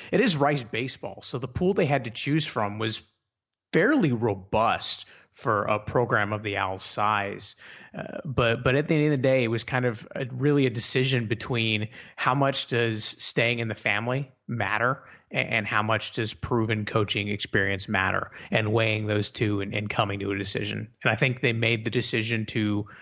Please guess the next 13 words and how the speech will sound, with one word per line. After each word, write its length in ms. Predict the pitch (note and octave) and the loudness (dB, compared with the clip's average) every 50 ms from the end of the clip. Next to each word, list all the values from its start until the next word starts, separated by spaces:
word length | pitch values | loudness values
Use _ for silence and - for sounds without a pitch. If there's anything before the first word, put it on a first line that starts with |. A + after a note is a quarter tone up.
| - - - - - _ - | -18 -18 -18 -20 -8 _ -2
go 160 | G#2+ - A#2 | 2 2 4
with 220 | A2+ A#2 A#2 A#2 - | 4 4 2 2 0
the 80 | A2 | 0
hot 340 | G2+ A#2 A2+ G#2+ - - - - | 2 2 0 0 -2 -6 -12 -12
new 240 | - B2+ A#2 A#2+ B2+ | -10 -8 -4 -4 -2
name 400 | B2 A#2+ A2+ A#2+ C3 C#3 D3 C#3+ _ _ | 0 2 2 2 2 0 -4 -6 _ _
a 100 | - C3+ | -8 -8
couple 280 | - - B2+ A2+ - G#2 | -4 -4 -4 -4 -4 -4
years 240 | G2+ A2 A#2 A#2 C3 | -2 -2 -2 0 -2
ago 240 | B2+ C3 A#2+ A#2+ | 0 2 2 2
with 160 | A#2+ A2+ A2 - | 2 0 0 0
Matt 240 | A2 G2+ G#2 G#2 | -2 -2 -2 0
Braga. 500 | - G#2 G2+ G2+ A2 A#2+ B2+ C3 C#3+ D3 | 0 2 2 2 2 2 2 0 0 -2